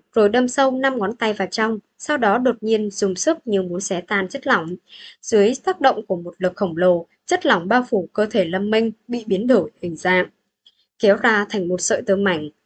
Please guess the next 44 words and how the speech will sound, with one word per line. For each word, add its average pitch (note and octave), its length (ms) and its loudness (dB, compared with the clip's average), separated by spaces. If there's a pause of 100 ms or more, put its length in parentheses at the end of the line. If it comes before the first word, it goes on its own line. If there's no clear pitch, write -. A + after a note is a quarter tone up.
(100)
để F#3 140 2
lộ F#3+ 240 2
ra G#3+ 140 2
Lâm G#3+ 240 -2
Minh G3+ 260 2
ở F3 160 -6
bên F#3 140 -4
trong. A3 300 -4 (460)
Nhìn G3 260 2
thấy F3+ 200 -4
cảnh E3 200 -2
này, F3 280 0 (140)
sáu A#3 260 0
người C#4 180 4
đều G3 160 2
sợ G#3+ 280 0
ngây A#3+ 140 4
người. G3 380 4 (320)
Lâm B3 220 2
Minh A3 200 0
bên G#3 160 2
trong G3 300 -2
máu E3+ 160 -4
me A3+ 200 0
đầm F#3 240 0
đìa, F3+ 260 2 (280)
nửa G3+ 160 6
khuôn B3+ 220 -2
mặt A#3 240 2
lộ G#3 220 0
ra G#3 180 0
xương G3 240 -2
cốt, E4 280 2 (200)
vô F#3+ 140 2
cùng F3 260 -8
đáng D#3+ 180 -4
sợ. A3+ 280 2 (720)
Nhưng G3+ 240 4
anh G3+ 180 0
vẫn G#3+ 200 0
ngoan A#3+ 220 0
cường F3+ 240 0
chiến F3 220 -4
đấu, F3 300 0